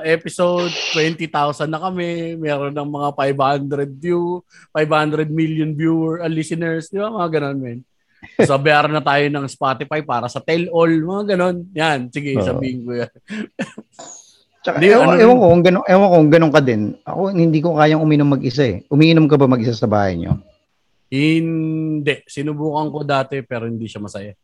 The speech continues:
Speaker 2: Okay, tama. Parehas din tayo. Hindi ko rin kaya.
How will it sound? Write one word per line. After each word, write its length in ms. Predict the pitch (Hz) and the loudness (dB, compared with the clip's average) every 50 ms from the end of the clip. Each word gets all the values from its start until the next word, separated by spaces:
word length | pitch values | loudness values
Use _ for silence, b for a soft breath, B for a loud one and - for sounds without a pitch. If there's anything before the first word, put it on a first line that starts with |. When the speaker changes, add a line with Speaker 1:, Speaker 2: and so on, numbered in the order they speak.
| _ _ _ _ _ _ _ _ _ _ _ _ _ _ _ _ _ _ | _ _ _ _ _ _ _ _ _ _ _ _ _ _ _ _ _ _
Speaker 2:
Okay, 460 | - 151 143 127 113 107 101 98 - _ _ | 2 4 4 4 4 2 0 -2 -6 _ _
tama. 240 | - 104 104 98 | -4 -2 -2 -4
Parehas 320 | 95 - 107 104 98 95 - | -4 -6 -4 -4 -4 -4 -6
din 160 | - 104 98 | -8 -8 -8
tayo. 400 | 92 101 92 87 90 87 92 87 _ _ _ | -6 -6 -6 -6 -6 -8 -10 -14 _ _ _
Hindi 160 | 110 107 110 | -6 -4 -4
ko 160 | 107 - 113 110 | -4 -2 -4 -2
rin 160 | 113 110 95 | -2 -2 -2
kaya. 400 | 107 104 98 95 95 92 101 | 0 0 0 0 -2 -4 -6